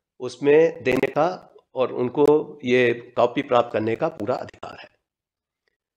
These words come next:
तो इस प्रकार से आप एफ़आईआर ensure कराइए कि आपकी cognizable मामले में एफ़आईआर हो गई है।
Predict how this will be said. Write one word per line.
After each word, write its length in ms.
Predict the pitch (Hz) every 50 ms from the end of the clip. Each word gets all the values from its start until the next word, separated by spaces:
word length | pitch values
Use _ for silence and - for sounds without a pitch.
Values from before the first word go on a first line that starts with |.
| _ _ _ _ _ _ _ _ -
तो 100 | 190 202
इस 200 | - 214 214 -
प्रकार 380 | - 202 - - 170 165 160
से 200 | 160 - 175 165 165 185 202 196 - - - -
आप 260 | 135 139 151 151 - - 151 156 - - -
एफ़आईआर 480 | 139 131 - - 123 131 135 131 135 143
ensure 300 | 127 120 - 143 135 135
कराइए 340 | - 131 123 123 139 151 165
कि 160 | - - 156
आपकी 280 | 131 120 - - -
cognizable 560 | - 120 113 107 - 123 120 123 123 123 117 113
मामले 280 | 113 110 113 - 113
में 120 | 120 127 120
एफ़आईआर 400 | - - - 120 113 113 117 110
हो 100 | 117 117
गई 200 | 123 135 139 147
है। 160 | 160 -